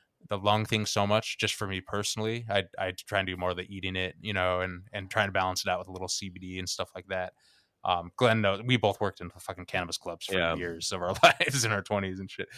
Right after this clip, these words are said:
Speaker 1: Yeah. And, uh, um, but reishi is just more like a kinda, it's just,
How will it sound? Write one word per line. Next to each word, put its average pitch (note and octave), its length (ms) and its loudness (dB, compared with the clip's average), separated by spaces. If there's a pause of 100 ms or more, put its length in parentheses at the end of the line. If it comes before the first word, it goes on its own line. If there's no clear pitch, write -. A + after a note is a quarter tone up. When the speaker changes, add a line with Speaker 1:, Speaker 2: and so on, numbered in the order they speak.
(320)
Speaker 1:
Yeah. G2 380 6
And, G2+ 200 0
uh, F#2 180 2 (480)
um, G#2 440 8
but G#2 160 2
reishi B2 380 4
is G#2 100 0
just - 220 0
more G#2+ 200 6
like F#2+ 220 2
a F#2+ 120 -2
kinda, G2 380 0
it's E2+ 100 -4
just, - 340 0